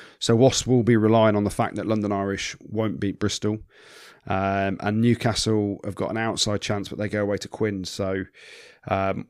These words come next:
Quins have rested all their boys from last weekend. They'll be back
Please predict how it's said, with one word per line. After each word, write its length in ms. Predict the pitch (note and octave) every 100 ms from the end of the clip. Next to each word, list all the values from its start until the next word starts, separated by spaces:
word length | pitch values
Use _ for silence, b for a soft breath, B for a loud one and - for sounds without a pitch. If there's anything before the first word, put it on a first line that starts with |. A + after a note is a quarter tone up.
| -
Quins 320 | A2+ G#2+ F#2+
have 220 | G2+ - -
rested 400 | G#2+ G2+ - G2
all 140 | G2+
their 160 | G2+ F#2
boys 340 | G2 G2 F#2+
from 480 | - F#2+ F#2 F2+ E2
last 320 | - G2+ F#2+ -
weekend. 340 | F2+ F#2 F#2
They'll 100 | G2+
be 80 | F#2+
back 280 | F#2 F#2+